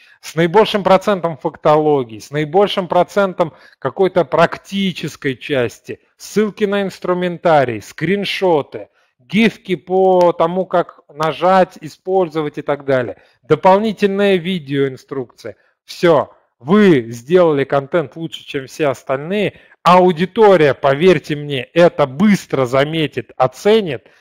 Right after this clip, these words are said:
Нейросеть быстро проанализирует поведение аудитории, и вы получите, начнёте получать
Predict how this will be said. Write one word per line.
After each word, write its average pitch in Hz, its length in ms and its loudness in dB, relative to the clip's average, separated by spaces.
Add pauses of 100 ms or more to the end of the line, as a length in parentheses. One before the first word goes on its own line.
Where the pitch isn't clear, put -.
(240)
Нейросеть 175 1000 4
быстро 135 580 -6 (420)
проанализирует 170 1300 2 (360)
поведение 156 560 -4
аудитории, 131 540 -4
и - 160 -4
вы 190 280 0
получите, 156 680 -4
начнёте 147 480 -14
получать 131 600 -8